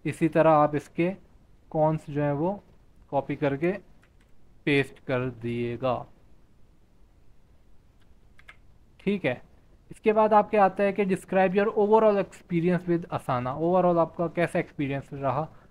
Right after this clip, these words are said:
Asana के साथ। आप simple लिख दें overall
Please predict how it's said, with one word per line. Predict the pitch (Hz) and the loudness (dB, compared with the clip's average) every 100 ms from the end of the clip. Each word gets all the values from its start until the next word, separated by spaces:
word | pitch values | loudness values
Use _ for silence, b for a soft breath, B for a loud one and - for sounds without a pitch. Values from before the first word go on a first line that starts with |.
| _ | _
Asana | 143 - 151 165 | -4 -2 -2 -2
के | |
साथ। | 160 180 180 | -2 -2 -2
आप | 175 175 | -2 -2
simple | 185 175 185 | -2 0 2
लिख | 170 156 | 2 2
दें | 180 - - - _ - - _ _ _ - _ _ - - _ _ - - - - - - _ _ - _ - | -2 -2 -8 -20 _ -20 -20 _ _ _ -20 _ _ -20 -20 _ _ -20 -20 -20 -20 -20 -20 _ _ -20 _ -6
overall | 165 160 185 196 202 | 0 4 6 6 6